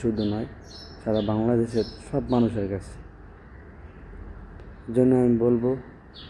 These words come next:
আমরা সকলেই শান্তিতে থাকতে চাই,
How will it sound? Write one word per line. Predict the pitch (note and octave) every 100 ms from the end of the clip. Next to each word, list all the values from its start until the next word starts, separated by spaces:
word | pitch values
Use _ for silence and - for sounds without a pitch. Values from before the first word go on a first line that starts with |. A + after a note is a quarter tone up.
| - - -
আমরা | A2+ A2+ -
সকলেই | G2+ - A#2 G#2+
শান্তিতে | A2+ G#2 A#2 G#2+ A2+
থাকতে | - G2+ - A#2 -
চাই, | A#2